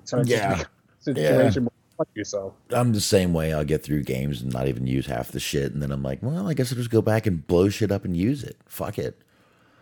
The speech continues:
Speaker 1: Mm-hmm.
Speaker 2: So I do, but, um,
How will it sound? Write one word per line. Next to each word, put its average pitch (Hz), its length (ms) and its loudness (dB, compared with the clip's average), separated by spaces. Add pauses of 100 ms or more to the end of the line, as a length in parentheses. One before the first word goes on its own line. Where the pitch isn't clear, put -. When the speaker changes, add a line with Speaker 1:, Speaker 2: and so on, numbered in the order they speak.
Speaker 1:
Mm-hmm. 117 340 -6 (200)
Speaker 2:
So 98 460 4 (260)
I 92 160 0
do, 60 420 -4 (420)
but, 127 340 4
um, 110 580 2